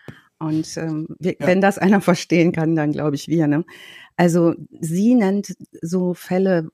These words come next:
Speaker 1: wo so Sachen passieren wie heute, "Feel-Good-Verbrechen" und hat sich so eins gewünscht.
Speaker 2: <laughs>
Speaker 1: Und ja,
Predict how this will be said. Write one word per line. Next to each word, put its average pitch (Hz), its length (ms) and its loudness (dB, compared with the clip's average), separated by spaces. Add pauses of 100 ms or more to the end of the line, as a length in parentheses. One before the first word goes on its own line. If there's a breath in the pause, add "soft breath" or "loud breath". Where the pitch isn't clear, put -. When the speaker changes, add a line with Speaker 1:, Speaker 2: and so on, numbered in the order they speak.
(140)
Speaker 1:
wo 156 460 2 (580)
so 156 200 -2
Sachen 170 260 0
passieren 160 460 -2
wie 147 100 -2
heute, 208 500 2 (540 loud breath)
"Feel-Good-Verbrechen" 233 1500 2
und 202 160 -2
hat 208 140 0
sich - 180 -8
so 196 100 0
eins 180 320 0
gewünscht. 185 600 -2 (120)
Speaker 2:
<laughs> - 720 -10 (120)
Speaker 1:
Und 196 300 0
ja, 165 280 0